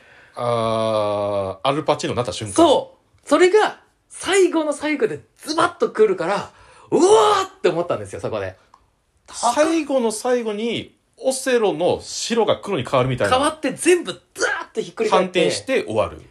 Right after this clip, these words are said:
Speaker 1: うん。
Speaker 2: 「高橋悦司！」って思って、そこで。
Speaker 1: はいはいはいはいはいはい。
Speaker 2: 「すげー！」と思って、もうめちゃくちゃ面白かったんですよ、その。
Speaker 1: はいはいはいはい。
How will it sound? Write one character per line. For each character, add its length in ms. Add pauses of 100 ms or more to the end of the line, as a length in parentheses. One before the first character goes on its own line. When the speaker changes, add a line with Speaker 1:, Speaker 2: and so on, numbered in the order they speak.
(320)
Speaker 1:
う 60
ん。 220
Speaker 2:
「高 260 (280)
橋 180
悦 180
司！」 540
っ 60
て 140
思 120
っ 80
て、 120
そ 140
こ 100
で。 80
Speaker 1:
は 40
い 40
は 100
い 40
は 140
い 20
は 60
い 20
は 100
い 40 (100)
は 60
い。 40
Speaker 2:
「す 520
げ 380
ー！」 60
と 100
思 80
っ 40
て、 60
も 100
う 80
め 180
ち 40
ゃ 40
く 60
ち 40
ゃ 20
面 80
白 100
か 80
っ 40
た 60
ん 20
で 80
す 80
よ、 60
そ 60
の。 80
Speaker 1:
は 40
い 40
は 120
い 40
は 120
い 40
は 40
い。 40